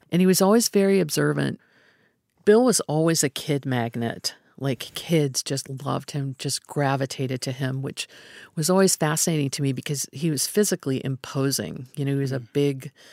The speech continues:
Speaker 1: guy, like, football player type guy with dark skin and then snow white hair.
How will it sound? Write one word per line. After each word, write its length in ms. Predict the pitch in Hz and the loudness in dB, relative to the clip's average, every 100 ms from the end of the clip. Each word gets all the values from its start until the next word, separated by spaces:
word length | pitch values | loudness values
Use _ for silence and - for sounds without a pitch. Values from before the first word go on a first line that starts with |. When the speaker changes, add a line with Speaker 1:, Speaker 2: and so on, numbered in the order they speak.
| - | -8
Speaker 1:
guy, 320 | - 127 127 127 | -2 0 0 -2
like, 220 | 127 - | -6 -10
football 500 | - - - 131 131 | -8 -6 -4 -4 -4
player 480 | - 139 135 131 135 | -6 -4 -2 -4 -6
type 280 | - 139 - | -6 -6 -4
guy 280 | 131 131 131 | -4 -2 -4
with 160 | 131 - - - - - - - | -6 -8 -20 -20 -20 -20 -12 0
dark 300 | 143 143 - | 2 2 2
skin 580 | - 151 143 139 139 - | -2 2 2 2 -2 0
and 220 | 139 135 | 0 2
then 360 | 135 131 135 127 - - - - | 2 2 0 -4 -10 -20 -20 -16
snow 360 | - - 151 147 | -6 0 2 4
white 400 | 135 127 127 - | 2 0 -2 -6
hair. 560 | - 139 120 69 131 | -4 0 0 -2 -6